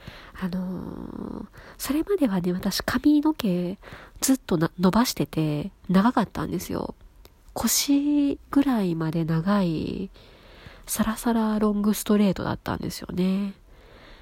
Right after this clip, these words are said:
で、ただ美容師さんが、あの、髪の毛は短い方が目立ちにくいよっていう話をしてくれて、で、そこでもう三十センチぐらいですかね。肩、肩下ぐらいまで、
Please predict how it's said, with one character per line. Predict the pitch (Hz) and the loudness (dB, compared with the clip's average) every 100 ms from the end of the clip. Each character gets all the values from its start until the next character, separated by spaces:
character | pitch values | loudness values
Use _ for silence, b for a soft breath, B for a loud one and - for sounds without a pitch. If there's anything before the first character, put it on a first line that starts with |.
| B B - | B B -8
で、 | 196 196 196 B B B | -4 -4 -6 B B B
た | - | -4
だ | 233 | -2
美 | 202 226 | 0 2
容 | 311 302 | 0 0
師 | |
さ | - 226 | -6 -4
ん | 208 | -2
が、 | 220 254 226 - - b b | 0 0 -2 -6 -14 b b
あ | - | -4
の、 | 185 | -4
髪 | - 226 262 | 2 4 6
の | 339 | 4
毛 | 220 | 2
は | 175 | 2
短 | 170 185 - 240 | 2 0 0 0
い | 202 | 0
方 | 190 170 | 0 -2
が | 170 180 170 190 - - | 0 0 0 -6 -4 0
目 | |
立 | 190 202 | 0 2
ち | 220 | 0
に | 214 | 0
く | - 208 | 2 2
い | 175 | 4
よ | 190 | 2
っ | 190 | 0
て | - 185 | -4 -6
い | |
う | 170 | -4
話 | 185 180 165 180 | -2 0 0 0
を | 170 | -2
し | - | -2
て | 180 | -4
く | - | -2
れ | 175 | -2
て、 | - 240 233 180 - B B B B B B B - | 0 2 2 0 -6 B B B B B B B -10
で、 | 175 175 | -6 -4
そ | - | -4
こ | - 240 | -2 0
で | 262 262 254 247 B B B B | 0 0 -2 -4 B B B B
も | 208 202 | -2 0
う | 196 | -2
三 | 220 226 233 | 0 2 2
十 | 233 247 | 2 2
セ | 233 247 233 | 0 0 0
ン | 233 | 2
チ | 240 | 0
ぐ | 262 | 2
ら | 233 180 | 0 0
い | |
で | - 165 | -2 -6
す | - | -6
か | - | -6
ね。 | - - | -6 -6
肩、 | - 233 254 240 214 - - b b b | -4 0 2 2 0 -6 -14 b b b
肩 | - 226 - 226 | -4 -4 0 -2
下 | - - 226 226 | 0 -2 0 0
ぐ | 233 | 2
ら | 202 180 | 2 -2
い | |
ま | 165 156 | -4 -4
で、 | 165 160 - | -2 -4 -6